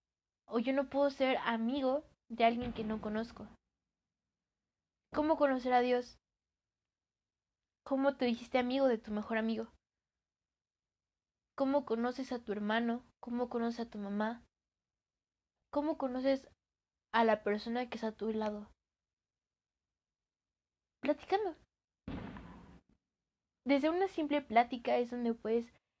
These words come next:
empezar a conocer a Dios. Donde ahí empieza a formar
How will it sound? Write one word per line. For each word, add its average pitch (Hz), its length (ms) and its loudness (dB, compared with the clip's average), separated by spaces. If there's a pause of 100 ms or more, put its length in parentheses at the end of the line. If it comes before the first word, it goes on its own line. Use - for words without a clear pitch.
(180)
empezar 220 640 0 (220)
a 226 140 -4
conocer 214 420 -6
a 208 80 -2
Dios. 214 320 -14 (1200)
Donde 226 340 0
ahí 254 320 0 (240)
empieza 247 680 -2 (240)
a 269 100 -6
formar 240 580 -2